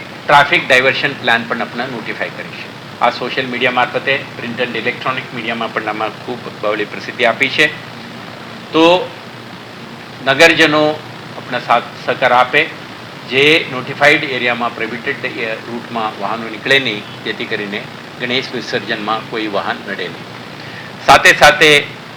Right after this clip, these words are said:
કેટલાક, અ, એમ્બ્યુલન્સીસ, ઇમરજન્સી વાહનો, ફાયર ટેન્ડર વગેરે પણ આ માર્ગો ઉપર નીકળતા હશે, તો એવા ઇમરજન્સી વાહનોને પણ તમે સહકાર આપો, ફેસિલિટેટ કરો,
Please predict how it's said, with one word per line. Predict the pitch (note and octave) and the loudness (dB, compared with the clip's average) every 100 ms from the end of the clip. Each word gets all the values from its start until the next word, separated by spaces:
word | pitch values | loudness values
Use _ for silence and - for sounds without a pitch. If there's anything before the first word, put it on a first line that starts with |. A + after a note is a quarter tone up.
| - | -10
કેટલાક, | C#3 A2 C3+ B2+ - | -8 -2 0 0 0
અ, | B2+ A2+ G2+ - - - B2+ | 0 0 -4 -14 -16 -10 -6
એમ્બ્યુલન્સીસ, | B2+ B2+ C3+ C3+ - D3 - - - - - - - - - | -4 -2 -2 -4 -2 -4 -4 -14 -14 -14 -14 -16 -16 -10 -6
ઇમરજન્સી | B2 B2 B2+ A#2+ C3 | -2 0 -2 -2 0
વાહનો, | A#2+ C3 D3+ D3+ D#3 - - - - | 4 6 4 0 -2 -12 -16 -16 0
ફાયર | C3 C3+ C#3+ | 6 8 8
ટેન્ડર | D3 D3 D3 | 6 6 6
વગેરે | C#3 B2+ B2 | 6 4 4
પણ | C3 B2 | 2 -2
આ | A#2+ | -2
માર્ગો | A#2 A2+ G#2+ A#2+ | 0 0 0 -4
ઉપર | A2 A2+ | -2 -6
નીકળતા | G#2+ G2+ A2+ A#2+ | -6 -4 -2 2
હશે, | G#2+ G#2 - D3 F#2 - - - - | 2 2 2 4 4 -4 -14 -16 -10
તો | B2+ A#2+ A2+ | -6 -6 -6
એવા | A#2 A2+ A#2+ | -4 2 2
ઇમરજન્સી | B2 A#2+ C3+ D3 C3+ | 0 -2 0 0 -2
વાહનોને | C3+ A2 A2+ A#2 A#2 | 0 0 0 -2 -4
પણ | G#2+ A2 G#2 | -4 -6 -6
તમે | G#2+ G#2 G2+ - - - - - - - | -6 -6 -8 -12 -16 -16 -16 -16 -16 -4
સહકાર | A#2 A#2 C#3 | -2 6 8
આપો, | C3+ A#2 - A#2+ A#2+ - | 8 6 2 -6 -6 -8
ફેસિલિટેટ | A2+ B2+ A#2+ D3 - | -6 -4 2 2 2
કરો, | A2+ G#2 | -4 -4